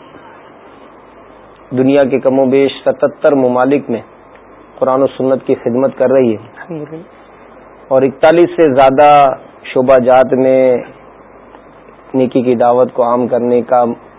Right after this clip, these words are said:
Speaker 1: فریضہ سر انجام دے رہی ہے۔
Speaker 2: الحمدللہ۔
Speaker 1: گزشتہ دنوں جب نگران شورا نے بذریعہ ٹیلی فون چند ایک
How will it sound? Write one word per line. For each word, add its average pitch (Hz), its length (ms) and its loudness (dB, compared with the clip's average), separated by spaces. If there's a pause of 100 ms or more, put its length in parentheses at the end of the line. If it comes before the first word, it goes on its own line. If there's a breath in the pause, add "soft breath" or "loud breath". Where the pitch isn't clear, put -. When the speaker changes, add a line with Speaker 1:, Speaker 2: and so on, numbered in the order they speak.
(580)
Speaker 1:
فریضہ 127 420 2 (200)
سر 123 100 0
انجام 120 360 -2
دے 117 140 0
رہی 135 240 2
ہے۔ 107 60 -8
Speaker 2:
الحمدللہ۔ 147 580 -12 (1600 loud breath)
Speaker 1:
گزشتہ 160 400 0
دنوں 165 520 2 (1400)
جب 127 220 0
نگران 131 400 0
شورا 135 320 0
نے 131 240 2 (1160)
بذریعہ 131 520 0
ٹیلی 127 180 0 (100)
فون 135 220 0 (1600)
چند 147 180 2
ایک 143 180 2